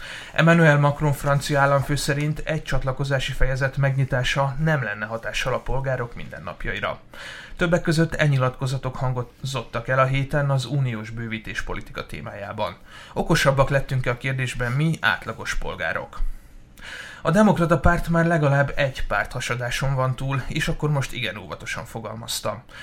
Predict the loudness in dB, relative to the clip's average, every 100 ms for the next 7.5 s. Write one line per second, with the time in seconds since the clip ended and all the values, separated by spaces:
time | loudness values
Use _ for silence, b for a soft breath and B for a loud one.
0 | B -6 0 2 4 6 6 4 2 -2
1 | -8 -8 -8 -8 -10 -8 -8 B B B
2 | 4 6 6 4 4 2 2 0 0 2
3 | 2 2 2 2 2 0 0 2 2 2
4 | -4 -4 -2 0 0 -4 -2 -4 -2 -4
5 | -2 -2 -2 -2 -2 -4 -2 0 0 -2
6 | 0 0 -2 -4 -8 -4 -4 -4 -4 -4
7 | -4 -6 -4 -8